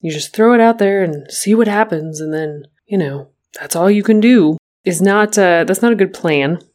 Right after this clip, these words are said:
and it's not true. There's a ver-, there's a big difference between just kinda like, "Oh, throw it out there and see what happens and wait and see what happens." I think a lot of time we just kinda wait to see what's going to happen, especially in our days, from the day to day.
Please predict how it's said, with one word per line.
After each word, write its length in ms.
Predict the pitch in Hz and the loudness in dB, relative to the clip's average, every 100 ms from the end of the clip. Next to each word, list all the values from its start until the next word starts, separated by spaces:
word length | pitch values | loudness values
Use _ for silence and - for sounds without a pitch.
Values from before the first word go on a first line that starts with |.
| - | -10
and 100 | 175 | -6
it's 140 | 170 185 | -4 -2
not 180 | 175 | -4
true. 500 | - - 202 131 127 - - | -4 0 0 0 -6 -12 -6
There's 220 | 180 180 | -2 0
a 40 | |
ver-, 200 | 180 185 170 - | 0 -2 -2 0
there's 200 | 196 208 | 0 2
a 20 | |
big 160 | 233 | 0
difference 260 | 214 214 190 | 2 0 -4
between 300 | 175 175 160 | -6 -6 -4
just 160 | 156 - | -6 -6
kinda 180 | 165 | -4
like, 200 | 156 139 | -2 -2
"Oh, 180 | 165 220 | 0 0
throw 300 | 214 156 180 | 0 0 0
it 80 | 214 | 2
out 200 | 226 226 | 0 2
there 160 | 220 220 | 2 2
and 140 | 214 | 0
see 160 | 220 226 | -4 -4
what 160 | 240 | -2
happens 500 | 240 240 233 160 170 | -2 -2 -2 -2 -2
and 200 | 147 143 | -2 -2
wait 240 | 160 214 214 | -2 -2 -2
and 120 | 214 | -4
see 220 | - 202 | -2 -2
what 160 | 185 180 | -2 -2
happens." 880 | 202 233 165 135 143 156 190 - _ | -2 -2 -2 -6 -6 -6 -6 -6 _
I 20 | - | -8
think 120 | 165 | -4
a 60 | 170 | 0
lot 160 | 170 | -2
of 60 | 170 | -2
time 180 | 175 165 | -4 -4
we 80 | |
just 160 | 160 160 | -6 -8
kinda 180 | 175 160 | -6 -4
wait 360 | 143 165 - | 0 -2 -2
to 100 | - | -6
see 340 | 160 - 190 190 | -4 -6 -6 -8
what's 280 | 165 165 - | -4 -6 -4
going 280 | 165 170 165 | -4 -4 -4
to 80 | |
happen, 460 | 160 - 196 202 165 | -8 -2 -2 -2 -4
especially 440 | 180 254 254 254 | -2 -4 -2 0
in 80 | 233 | 2
our 100 | 185 | 0
days, 320 | 151 156 139 | 2 0 0
from 160 | - 160 | -4 -6
the 80 | 147 | -4
day 220 | 160 165 | -2 -2
to 80 | 160 | -2
day. 460 | 156 147 139 147 | 0 0 -2 -6